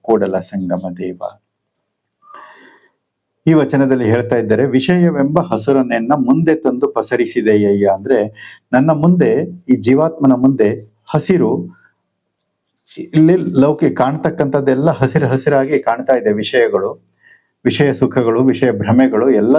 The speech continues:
ಇಲ್ಲಿ ನಮ್ಮ ಸುತ್ತ ಹರವಿಕೊಂಡಿದೆ. "ಪಶುವೇನ ಬಲ್ಲದು ಹಸುರೆಂದು ಎಳೆಸುವುದು", ಈ ಪಶು ಏನ್ ಮಾಡುತ್ತೆ, ಜೀವ ಅಂತಕ್ಕಂಥ ಪಶು,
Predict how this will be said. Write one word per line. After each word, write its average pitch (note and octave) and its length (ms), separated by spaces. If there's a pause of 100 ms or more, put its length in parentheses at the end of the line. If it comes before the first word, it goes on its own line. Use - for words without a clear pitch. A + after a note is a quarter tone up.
(340)
ಇಲ್ಲಿ D#3 220 (120)
ನಮ್ಮ A2+ 160
ಸುತ್ತ E3+ 320
ಹರವಿಕೊಂಡಿದೆ. A2+ 1000 (720)
"ಪಶುವೇನ A3 500
ಬಲ್ಲದು E3+ 480
ಹಸುರೆಂದು F3 500
ಎಳೆಸುವುದು", G#2 580
ಈ G#2 140
ಪಶು A2 360
ಏನ್ D#3 220
ಮಾಡುತ್ತೆ, C#3 500
ಜೀವ B2 320
ಅಂತಕ್ಕಂಥ A#2+ 480
ಪಶು, G#2 540